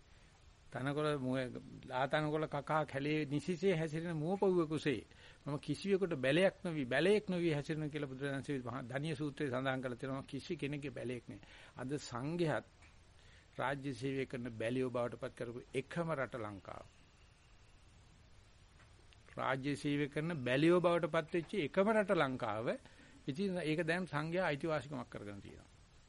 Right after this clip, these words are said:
අරක දියව්, මේක දියව් කියලා සංඝයා පෙළපාලියන.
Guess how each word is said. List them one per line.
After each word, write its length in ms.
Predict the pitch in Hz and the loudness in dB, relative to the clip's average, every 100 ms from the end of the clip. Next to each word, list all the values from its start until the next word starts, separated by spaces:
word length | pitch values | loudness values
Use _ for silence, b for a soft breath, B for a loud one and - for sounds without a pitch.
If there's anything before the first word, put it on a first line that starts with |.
| - - - - - - - - - - - - | -20 -20 -20 -20 -20 -20 -20 -20 -20 -20 -14 -6
අරක 260 | 139 156 131 | -2 0 0
දියව්, 360 | 131 202 202 180 170 156 | 6 8 10 8 6 4
මේක 240 | 143 151 147 | 4 2 0
දියව් 340 | 120 151 214 196 180 180 170 | 4 8 8 8 6 4 4
කියලා 360 | 170 196 233 165 | 2 0 2 2
සංඝයා 320 | 180 180 170 | 0 0 0
පෙළපාලියන. 640 | 170 156 110 101 95 - | 2 0 -2 -8 -10 -16